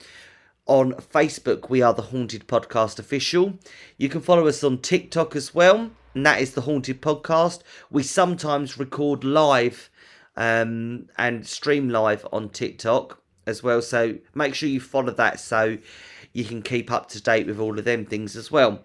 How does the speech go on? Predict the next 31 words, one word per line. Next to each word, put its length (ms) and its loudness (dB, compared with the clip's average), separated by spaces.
You 120 -6
can 140 -4
email 440 4
us 160 2
direct 680 2
at 200 0
the 60 -8
haunted 420 -8
podcast 680 -2
official 540 -6
at 260 -4
gmail 520 -2
dot 240 -2
com. 320 -2
And 180 -4
again, 480 0
I 100 6
will 220 0
say 320 0
it 80 0
as 180 0
I 80 2
do 220 0
in 80 0
every 280 0
episode, 600 -2
we 220 2
are 440 4
longing 760 0
to 600 -2
build 520 0